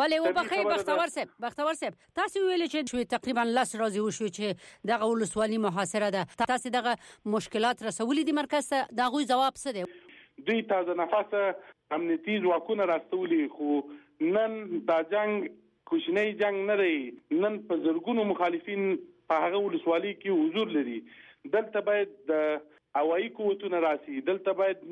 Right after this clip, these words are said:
Speaker 2: نور تازه نفس قوتونه راسي.
Speaker 1: د هوایي قوې په راتلو سره دغه مشکل حل کیږي. خپل خلک چې دلته دننه په، په دې ولسوالۍ کې محاصره دي، د دې خلکو حال به څنګه شي؟ او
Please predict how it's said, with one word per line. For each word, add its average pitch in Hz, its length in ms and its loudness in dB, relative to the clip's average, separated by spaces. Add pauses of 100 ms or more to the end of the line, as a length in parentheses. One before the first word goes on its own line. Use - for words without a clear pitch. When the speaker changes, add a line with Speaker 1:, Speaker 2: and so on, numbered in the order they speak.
(100)
Speaker 2:
نور 214 220 2 (640)
تازه 170 300 0
نفس 214 280 0 (120)
قوتونه 190 480 0
راسي. 196 260 -4 (320)
Speaker 1:
د 233 160 0 (320)
هوایي 254 380 0
قوې 285 420 -2
په 254 140 0
راتلو 254 340 -2
سره 254 240 2 (240)
دغه 208 180 0 (460)
مشکل 214 380 0
حل 196 120 0 (120)
کیږي. 262 280 0 (600)
خپل 302 320 0 (160)
خلک 294 260 0
چې 254 160 -6
دلته 240 300 -2
دننه 262 320 0
په، 233 260 0
په 220 60 -2
دې 220 180 0
ولسوالۍ 220 560 2
کې 214 160 0
محاصره 202 560 0
دي، 185 80 2 (380)
د 240 120 0
دې 339 200 0
خلکو 262 260 0
حال 240 180 0
به 220 140 -4
څنګه 220 260 -2
شي؟ 226 80 -2 (220)
او 208 100 2